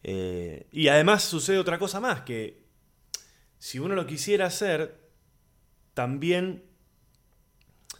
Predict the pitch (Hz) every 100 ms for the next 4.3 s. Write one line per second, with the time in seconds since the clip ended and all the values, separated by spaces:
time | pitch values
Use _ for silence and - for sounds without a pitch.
0 | _ _ _ 117 107 151 147 160 170 151
1 | 131 123 123 120 113 110 104 101 95 85
2 | - - 117 117 127 139 165 190 156 123
3 | 127 123 - 160 139 120 - 120 135 147
4 | 127 131 -